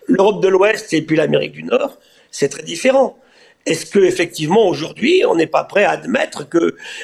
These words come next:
on le voit d'ailleurs dans les discussions, je travaille beaucoup avec les entreprises. Tout à l'heure j'avais commencé ma discussion sur quatre piliers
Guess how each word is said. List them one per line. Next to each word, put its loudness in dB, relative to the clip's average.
on 2
le 2
voit 2
d'ailleurs 0
dans 2
les 2
discussions, -2
je -20
travaille 0
beaucoup -2
avec 0
les -2
entreprises. -2
Tout -20
à 2
l'heure 0
j'avais -4
commencé 0
ma -2
discussion -4
sur -2
quatre -2
piliers -2